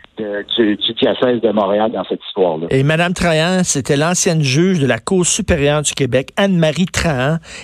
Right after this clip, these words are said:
Speaker 2: Elle était chancelière du pendant canadien de l'Ordre de Malte. Donc, c'est ça, c'est une secte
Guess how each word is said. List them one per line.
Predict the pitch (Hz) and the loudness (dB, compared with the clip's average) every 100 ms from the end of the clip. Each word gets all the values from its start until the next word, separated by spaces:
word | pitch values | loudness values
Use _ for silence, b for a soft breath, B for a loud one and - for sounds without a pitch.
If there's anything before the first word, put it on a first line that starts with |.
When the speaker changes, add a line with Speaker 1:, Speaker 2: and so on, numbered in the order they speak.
| B | B
Speaker 2:
Elle | 123 123 | 0 2
était | 135 - 165 | 0 0 2
chancelière | - - 208 214 185 147 143 160 170 170 | 2 0 0 2 2 2 2 2 2 0
du | 131 117 | 0 -4
pendant | 104 190 175 170 180 185 | -2 0 0 2 0 0
canadien | - 196 156 131 139 170 | 0 2 2 2 0 2
de | 139 | 2
l'Ordre | 123 123 151 175 180 139 131 | 2 2 2 2 -2 -4 -2
de | 123 | 0
Malte. | 123 123 143 147 120 98 - 95 - - _ b b b b b b b | 0 0 0 0 -2 -6 -8 -8 -8 -16 _ b b b b b b b
Donc, | 135 156 147 | 0 0 0
c'est | 127 | 0
ça, | - 170 | 2 2
c'est | 131 113 | 0 0
une | 131 | 0
secte | 113 - 190 | 0 0 -2